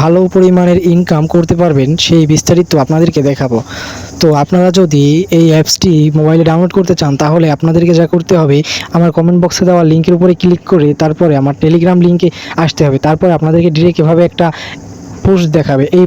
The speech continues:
পোস্টে দেখতে পাবেন আপনারা অ্যাপ লিংক নামে একটা লিংক দেওয়া আছে। তো ওই লিঙ্কের উপরে আপনারা simply ক্লিক করে দিবেন। তো ক্লিক করে দেওয়ার পরে কিছুক্ষণ অপেক্ষা করবেন। অপেক্ষা করার পরে আপনাদের মাঝে এভাবে একটি ওয়েবসাইট আসছে। তো ওয়েবসাইটটার এখানে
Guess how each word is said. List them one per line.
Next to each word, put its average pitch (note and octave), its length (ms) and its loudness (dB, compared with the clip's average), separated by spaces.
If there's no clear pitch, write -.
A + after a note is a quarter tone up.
পোস্টে F3+ 380 0
দেখতে E3+ 220 0
পাবেন F#3 260 2
আপনারা E3+ 280 0
অ্যাপ D3 220 0
লিংক F3 240 2
নামে E3 260 0
একটা D3+ 120 -2
লিংক F3+ 120 2
দেওয়া D3 220 2
আছে। C3+ 160 -4
তো G3+ 60 0
ওই F3 80 4
লিঙ্কের F3 300 0
উপরে F3+ 260 0
আপনারা E3 260 -2
simply E3 300 0
ক্লিক F#3 300 0
করে D3+ 200 4
দিবেন। B2+ 240 0
তো E3 140 -2
ক্লিক F3+ 280 2
করে G3 160 2
দেওয়ার G3 240 2
পরে F#3 120 2
কিছুক্ষণ E3 340 0
অপেক্ষা F3 300 0
করবেন। C3+ 280 0
অপেক্ষা - 240 -2
করার G3 220 2
পরে F#3 200 2
আপনাদের F3 440 0
মাঝে D#3+ 240 2
এভাবে E3 220 2
একটি E3+ 180 -2
ওয়েবসাইট E3+ 320 0
আসছে। - 220 -4
তো - 100 -12
ওয়েবসাইটটার F3+ 480 0
এখানে F3 180 2